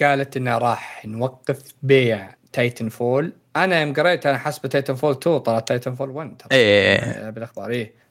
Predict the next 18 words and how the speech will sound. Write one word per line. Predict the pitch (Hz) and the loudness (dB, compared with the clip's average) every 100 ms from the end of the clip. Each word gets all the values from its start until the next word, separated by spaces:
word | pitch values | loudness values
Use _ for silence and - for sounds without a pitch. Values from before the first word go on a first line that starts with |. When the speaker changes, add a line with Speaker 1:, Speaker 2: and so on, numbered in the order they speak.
| _ | _
Speaker 1:
تايتن | 135 139 139 | 2 2 0
فول | 135 139 | 0 0
ون | 131 156 | 2 0
إنهم | 180 135 131 127 127 - _ 117 | 0 0 0 0 -2 -8 _ -6
رسميًا | - - 175 131 110 101 _ - | -4 2 2 2 -4 -10 _ -8
إنه | 117 113 | 0 0
راح | 110 - | 0 -2
نوقف | 110 107 - 113 131 147 139 120 | -6 -8 -8 0 2 2 0 2
مبيعات | 113 113 107 131 - | 2 2 0 0 2
تايتن | 127 120 107 | -2 -2 -6
فول | - 101 | -4 -2
ون، | 110 185 - - - | 0 -2 -4 -4 2
Speaker 2:
مم. | 123 | 6
Speaker 1:
لكن | 160 190 196 | 6 4 -2
السيرفرات | 185 190 180 226 220 | -6 -4 -2 -4 -4
راح | 185 | -10
تكون | - 226 | -8 -6
شغالة. | 165 160 110 | -2 0 -2